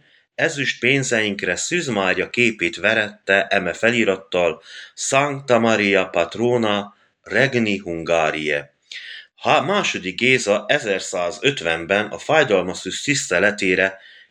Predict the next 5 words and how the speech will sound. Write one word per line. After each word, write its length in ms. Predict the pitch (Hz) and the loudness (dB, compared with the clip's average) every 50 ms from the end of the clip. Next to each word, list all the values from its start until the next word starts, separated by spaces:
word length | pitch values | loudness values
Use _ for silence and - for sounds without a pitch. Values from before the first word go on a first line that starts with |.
| _ _ | _ _
építetett 800 | - 160 185 180 139 - 101 92 92 - 98 92 - 95 87 - | -6 -6 -4 -4 -4 -6 -6 -8 -2 0 0 0 0 -2 -4 -4
szép 360 | - - - 127 110 95 101 | -4 -4 0 0 0 0 -2
templomot 640 | - 104 101 104 101 101 95 90 87 90 90 85 - | 0 0 0 0 0 -2 -4 -4 -4 -4 -6 -6 -8
a 140 | - - 85 | -8 -8 -8
Szentföldön. 920 | - - 98 90 85 82 - - 82 80 78 76 78 76 71 71 69 _ | -4 -2 -2 -2 -2 -4 -8 -8 -6 -6 -6 -6 -6 -8 -10 -12 -14 _